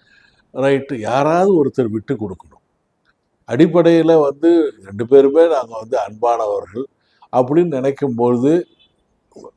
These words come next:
சாரி கேட்பாங்க, இல்ல அடுத்தவருடைய நலத்தை பார்ப்பாங்க. அது முக்கியமான ஒரு விஷயம்.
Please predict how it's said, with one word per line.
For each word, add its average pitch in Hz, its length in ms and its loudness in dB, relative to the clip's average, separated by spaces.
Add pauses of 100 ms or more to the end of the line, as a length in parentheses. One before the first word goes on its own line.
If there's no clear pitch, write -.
சாரி 139 380 -2
கேட்பாங்க, 120 640 -2
இல்ல 113 260 -4
அடுத்தவருடைய 120 480 0
நலத்தை 107 460 -6
பார்ப்பாங்க. 104 580 -6
அது 95 300 -8
முக்கியமான 117 540 -6
ஒரு 98 200 -6
விஷயம். - 360 -20